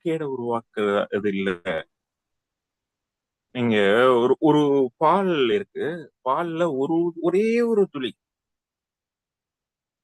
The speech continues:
நீங்க பால் வந்து, நீங்க ஒரு இருபது லிட்டர் பால் வச்சிருக்கீங்க, அஹ், நூறு லிட்டர் பால் வச்சிருக்கீங்கன்னு வச்சுக்கலாம்.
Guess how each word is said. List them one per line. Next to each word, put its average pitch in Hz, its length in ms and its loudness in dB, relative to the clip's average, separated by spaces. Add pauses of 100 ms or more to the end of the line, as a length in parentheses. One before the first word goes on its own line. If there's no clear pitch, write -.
நீங்க 127 440 -2
பால் 151 360 2
வந்து, 123 640 0 (100)
நீங்க 123 220 -4
ஒரு 101 440 -4
இருபது 123 340 2
லிட்டர் 117 300 -6
பால் 113 200 2
வச்சிருக்கீங்க, 95 500 -6 (300)
அஹ், 104 220 -6
நூறு 151 340 0
லிட்டர் 151 320 -2
பால் 107 200 2
வச்சிருக்கீங்கன்னு 101 580 -8
வச்சுக்கலாம். - 640 -12